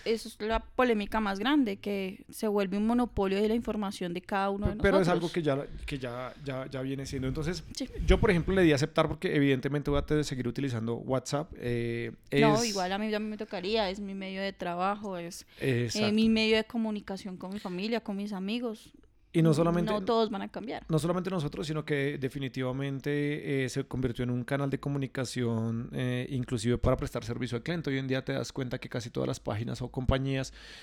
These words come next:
Speaker 2: que han querido buscar un nuevo canal de servicio al cliente tienen WhatsApp. Entonces
Speaker 1: Sí.
Speaker 2: va a tener acceso evi-, evidentemente a nuestros datos. Y es algo que,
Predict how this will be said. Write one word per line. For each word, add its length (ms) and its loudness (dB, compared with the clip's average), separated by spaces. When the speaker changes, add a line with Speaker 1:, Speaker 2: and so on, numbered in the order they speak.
Speaker 2:
que 260 6
han 160 2
querido 260 4
buscar 260 0
un 80 -2
nuevo 200 2
canal 240 0
de 60 -2
servicio 360 0
al 60 -4
cliente 360 2
tienen 500 -4
WhatsApp. 440 -8
Entonces 400 -4
Speaker 1:
Sí. 80 -10
Speaker 2:
va 140 4
a 40 2
tener 220 -2
acceso 320 -4
evi-, 200 2
evidentemente 640 0
a 40 -2
nuestros 300 -2
datos. 300 2
Y 200 8
es 200 8
algo 380 6
que, 360 2